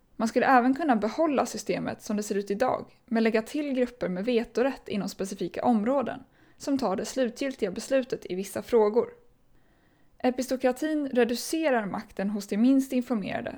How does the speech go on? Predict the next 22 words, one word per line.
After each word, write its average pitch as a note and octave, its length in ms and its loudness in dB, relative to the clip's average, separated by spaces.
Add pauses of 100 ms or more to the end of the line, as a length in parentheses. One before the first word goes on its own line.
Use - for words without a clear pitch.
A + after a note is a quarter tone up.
(160)
utan B3 440 0
att G3 160 -8
öka A3+ 380 0
risken - 500 -6
att G#3 140 -14
makten G#3+ 340 -6
skulle F#3+ 240 -4
kunna G3+ 240 -6
koncentreras G#3+ 840 -6
till F#3+ 140 -6
ett F#3 100 -6
fåtal G3+ 460 -2
människor. A3 460 -2 (800)
Det C#4+ 100 -2
vill D4 120 -2
säga G3+ 420 0
reducerar D4 600 0
flera G#3 300 -2
negativa C#4 580 -2
konsekvenser C4+ 640 -2
av B3 100 -2
demokratin, A#3+ 680 -2